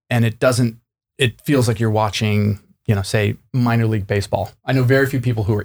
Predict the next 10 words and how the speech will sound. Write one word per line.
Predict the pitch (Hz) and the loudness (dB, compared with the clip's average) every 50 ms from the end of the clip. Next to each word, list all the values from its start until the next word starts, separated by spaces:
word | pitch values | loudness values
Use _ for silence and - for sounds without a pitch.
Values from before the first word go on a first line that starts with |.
| - | -4
into | - 151 127 127 120 113 - 120 | -2 0 2 2 2 2 0 0
minor | 107 107 107 107 107 107 | 0 0 2 2 2 0
league | 104 104 98 95 | 0 0 -2 -2
baseball | - 107 107 - - 170 185 175 | -2 -2 -2 -2 -2 -2 0 0
like | 120 107 - | 0 0 0
they | 110 107 | 0 0
are | 104 104 104 98 95 95 - - - | 0 0 0 0 -2 -2 -4 -8 -6
college | - 113 104 104 104 | -2 -2 0 -2 -2
football, | - - 110 98 - - 104 101 98 101 101 - - _ _ _ _ - _ _ _ _ _ _ | -4 -6 -6 -4 -2 -2 0 0 0 -2 -2 -6 -10 _ _ _ _ -20 _ _ _ _ _ _
um, | 113 107 104 98 98 98 95 95 98 98 98 - | -2 0 0 2 0 0 0 0 0 -2 -2 -4